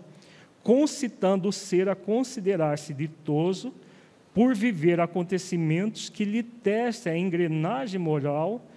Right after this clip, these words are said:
e lhe provém a força de vontade.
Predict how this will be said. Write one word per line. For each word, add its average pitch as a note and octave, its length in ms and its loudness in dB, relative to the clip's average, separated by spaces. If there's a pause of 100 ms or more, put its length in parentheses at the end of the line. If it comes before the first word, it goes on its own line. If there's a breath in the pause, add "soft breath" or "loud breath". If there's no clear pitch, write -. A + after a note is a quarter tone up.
(160 loud breath)
e F3 100 0
lhe F#3 160 0
provém E3 840 2
a F3+ 120 -4
força D#3 500 -6
de D3 120 -6
vontade. C#3 680 -8